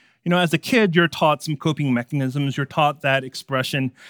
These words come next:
"Sticks and stones may break my bones, but words can never hurt me." Um, but of course, as you get older, you realize that the opposite is true.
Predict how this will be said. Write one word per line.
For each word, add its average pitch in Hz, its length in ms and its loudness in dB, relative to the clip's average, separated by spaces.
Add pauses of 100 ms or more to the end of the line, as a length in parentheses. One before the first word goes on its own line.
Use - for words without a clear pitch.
(100)
"Sticks - 400 0
and 180 120 6
stones 156 460 0
may 139 140 0
break 139 280 0
my 139 160 0
bones, 135 360 0
but 127 140 -2
words 127 420 -2
can 127 160 -6
never 117 420 -4
hurt 110 180 -6
me." 107 280 -12 (640)
Um, 127 140 -8
but 139 120 -2
of - 80 -8
course, 165 240 2
as 151 260 -2
you 147 140 -2
get 147 220 2
older, 143 340 0
you 131 220 0
realize 123 560 -2
that 120 220 -6
the 123 120 -6
opposite 120 560 -4
is 117 380 -6 (240)
true. 110 460 -6